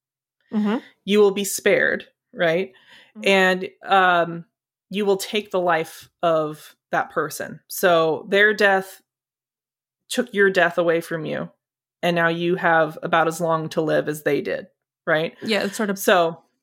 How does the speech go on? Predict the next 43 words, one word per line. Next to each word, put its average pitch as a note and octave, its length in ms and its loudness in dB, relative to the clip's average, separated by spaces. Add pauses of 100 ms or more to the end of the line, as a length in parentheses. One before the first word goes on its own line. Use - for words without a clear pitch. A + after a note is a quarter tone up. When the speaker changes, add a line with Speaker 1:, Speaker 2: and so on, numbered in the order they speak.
(280)
Speaker 1:
uh, G3 260 2
Speaker 2:
Oh, - 0 -
go F#3 100 2
ahead. G3+ 160 4
Speaker 1:
balances F#3+ 360 -2
out F3+ 180 -2
the G3 60 -16
scales. - 540 -8 (300)
Correct. - 200 -8
Speaker 2:
Balances G#3 400 0
out G3 180 2
the F#3+ 60 -10
scales. - 500 -8
So F3 440 0 (420)
it F#3+ 100 0
balances G#3+ 460 0
the G3 80 -4
book, - 480 -4 (160)
right? E3 320 -6 (220)
Speaker 1:
Mm-hmm. C4 180 2 (920)
Speaker 2:
So A#3 200 0
my A3+ 180 2
question E4 500 -2
is, D#3 440 -6 (500)
um, F#3+ 320 4
because G#3 240 -2
when G#3 100 -8
he G#3+ 140 -6
said C4 300 -2
that, G#3 200 2
I F#3+ 60 0
immediately G3+ 600 -2
thought F3+ 440 2
of E3+ 180 2
a E3 60 -10
question F#3+ 560 -2
that E3 100 2
I E3+ 80 2
had E3+ 500 -2
in D#3+ 640 -8
the E3 80 -14
second F#3+ 460 -4
film. - 340 -12